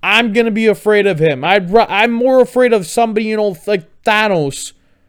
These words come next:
With the, I'd be afraid of Thanos without the Infinity Stones. That guy can knock this shit out. Ralph Fiennes without a nose.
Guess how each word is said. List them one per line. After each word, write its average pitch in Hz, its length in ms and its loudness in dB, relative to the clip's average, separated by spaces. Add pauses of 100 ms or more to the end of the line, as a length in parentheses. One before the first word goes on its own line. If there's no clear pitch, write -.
(640)
With 202 320 2 (140)
the, 185 180 -6
I'd 202 380 0 (320)
be 226 140 0
afraid 226 320 4
of 214 120 2
Thanos 214 440 0
without 214 340 2
the 202 80 -4
Infinity 165 460 -4
Stones. 143 380 -6
That 180 180 -4
guy 208 100 -2
can 196 220 -6
knock 196 240 -4
this 165 140 -4
shit - 260 -2
out. 185 300 -2 (280)
Ralph 139 520 0
Fiennes 170 560 -4
without 151 280 -2
a 151 100 0
nose. 147 540 -4